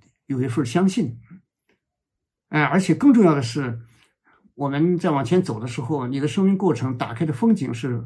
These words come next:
真是不一样的。啊，你不走这条路，你根本看不到。就为什么说这一点呢？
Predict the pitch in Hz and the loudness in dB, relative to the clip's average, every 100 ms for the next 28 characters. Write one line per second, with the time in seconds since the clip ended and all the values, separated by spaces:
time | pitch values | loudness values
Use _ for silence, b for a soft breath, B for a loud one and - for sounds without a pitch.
0 | - - 196 - 113 120 113 113 113 - | -8 -4 -4 -4 -8 -6 -4 -4 -8 -12
1 | 165 165 _ _ _ _ _ _ _ _ | -16 -16 _ _ _ _ _ _ _ _
2 | _ _ - 143 165 240 165 180 156 156 | _ _ -2 2 4 4 4 4 2 0
3 | 160 120 180 160 - 117 113 - - - | 0 -2 -4 -6 -8 -12 -14 -16 -18 -18
4 | - _ - 247 302 165 160 160 190 196 | -18 _ -4 2 4 6 4 4 2 4
5 | 151 139 143 | 2 0 -6